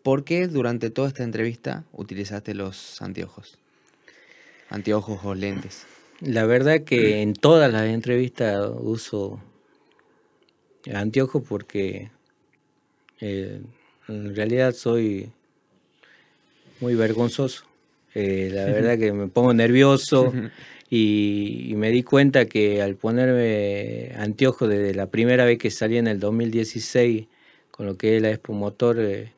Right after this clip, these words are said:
Speaker 2: eh, creo que, que me dio un poquito más de tranquilidad.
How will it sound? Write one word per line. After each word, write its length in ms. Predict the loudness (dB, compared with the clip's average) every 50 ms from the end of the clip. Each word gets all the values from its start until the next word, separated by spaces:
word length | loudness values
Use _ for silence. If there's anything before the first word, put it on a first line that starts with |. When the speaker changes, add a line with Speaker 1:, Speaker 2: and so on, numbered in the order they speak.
| _ _ _ _ _ _ _ _ _ _ -12 -8
Speaker 2:
eh, 360 | -8 -6 -4 -4 -6 -6 -8 -12 _ -6
creo 300 | -2 0 2 2 0 0
que, 460 | -2 -2 -2 -2 -4 -8 -10 -12 -14 -16 -18 -20 _ _ _ _ _ _ _ -20 -14
que 120 | -10 -8
me 180 | -6 -4 -2 0
dio 180 | 0 2 2
un 120 | 2 0 -2
poquito 600 | -2 -4 -4 -2 -2 -2 -4 -2 -2 -2 -2 0
más 280 | 0 0 0 0 0
de 280 | 0 0 -2 -2 -4 -8
tranquilidad. 880 | -8 -6 -6 -4 -4 -4 -2 -2 0 2 4 4 4 2 0 -2 -6